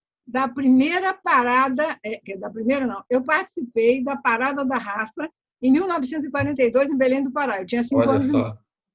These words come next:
Speaker 1: É, e o entusiasmo da população pelo Vargas era imenso. Claro que era um entusiasmo também muito motivado pela propaganda a respeito de Vargas, né? Eu me lembro dos livrinhos que a gente recebia, como se fosse história em quadrinhos, ele fosse um herói,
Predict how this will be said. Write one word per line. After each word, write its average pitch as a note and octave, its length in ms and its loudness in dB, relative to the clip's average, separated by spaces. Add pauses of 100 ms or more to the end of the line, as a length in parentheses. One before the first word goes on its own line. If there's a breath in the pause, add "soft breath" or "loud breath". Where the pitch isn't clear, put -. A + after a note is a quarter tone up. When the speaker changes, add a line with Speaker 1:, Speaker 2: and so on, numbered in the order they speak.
(400)
Speaker 1:
É, G#3 480 -4 (180)
e E4 340 2 (320 soft breath)
o C#4+ 140 -2
entusiasmo C4+ 1000 2
da A#3 140 -2
população G#3+ 640 -6
pelo F#3 240 -10
Vargas E3+ 460 -12
era A3 100 -2
imenso. B3 400 0 (140)
Claro B3 560 4
que A#3+ 80 2
era A#3 160 2
um B3+ 60 2
entusiasmo A#3+ 580 0
também A#3+ 360 -2
muito C4 480 2
motivado C4 640 -2
pela C4+ 200 -4
propaganda B3+ 760 0
a F#3 40 -4
respeito F#3+ 440 -8
de F3 60 -16
Vargas, D#3+ 460 -12
né? A#3 180 -6 (440)
Eu G#3+ 100 -2
me A#3+ 80 6
lembro C4+ 240 2
dos B3+ 140 2
livrinhos C4 580 2
que A#3 100 -4
a G#3+ 60 -2
gente A#3 240 -2
recebia, A3+ 760 0
como A3 200 -8
se - 60 -20
fosse B3+ 240 -2
história C#4 280 -4
em D#4 80 -6
quadrinhos, E4+ 500 -6
ele F#4+ 180 -4
fosse F4+ 260 -10
um F#4 100 -8
herói, A#3+ 320 -2